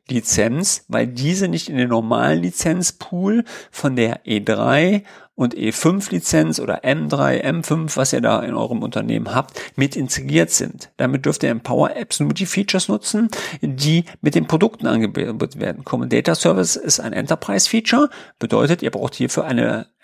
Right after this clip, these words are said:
besondere Lizenz. Also entweder die Power App Plan eins Lizenz oder die Plan zwei Lizenz.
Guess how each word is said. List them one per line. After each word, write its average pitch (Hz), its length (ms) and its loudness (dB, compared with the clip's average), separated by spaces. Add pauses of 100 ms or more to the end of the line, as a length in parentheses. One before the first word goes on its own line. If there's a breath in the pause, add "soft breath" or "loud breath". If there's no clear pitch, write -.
besondere 123 600 0
Lizenz. 123 600 -2
Also 113 140 -2
entweder 131 280 2
die 120 120 -4
Power 117 300 0
App - 220 -10
Plan - 260 -6
eins 160 280 -2
Lizenz 160 520 -2
oder 120 200 0
die 113 100 -10
Plan 123 280 0
zwei 120 260 2
Lizenz. - 580 -4